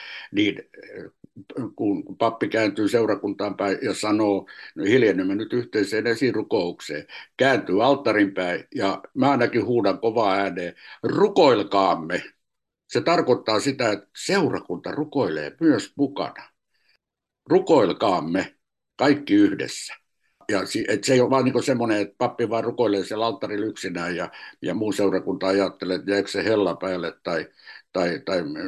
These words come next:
tai tota, mit-, mitenhän se nyt, nyt tota, iltapäivä menee tässä ja niin edelleen. Vaan ei, se rukoilee myös. Se on mukana toimin-, toimiva, aktiivinen, aktiivinen rukous.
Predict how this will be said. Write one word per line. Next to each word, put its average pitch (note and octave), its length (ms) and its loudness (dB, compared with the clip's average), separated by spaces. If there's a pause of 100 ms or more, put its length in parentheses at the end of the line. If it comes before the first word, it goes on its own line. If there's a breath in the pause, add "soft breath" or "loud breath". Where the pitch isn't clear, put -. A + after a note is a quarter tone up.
(100)
tai F#2 200 -4
tota, F#2 340 -6 (480)
mit-, G#2+ 240 -6
mitenhän F#2 420 -2
se E2+ 300 -6
nyt, G2 340 -8
nyt F#2+ 220 -6
tota, F2+ 360 -6 (460)
iltapäivä F#2 580 -2
menee F#2 340 -4
tässä E2 360 -8
ja E2 140 -8
niin G2 220 0
edelleen. D2 500 -8
Vaan F2+ 340 -6
ei, G#2 280 -2
se A2 160 -4
rukoilee G2 580 0
myös. G#2+ 360 -8
Se A2+ 80 -4
on B2 160 0
mukana F#2 520 0 (260)
toimin-, A#2 420 2 (320 loud breath)
toimiva, G#2 600 4
aktiivinen, F#2+ 840 -4 (440 loud breath)
aktiivinen G2+ 640 0
rukous. G2 680 -4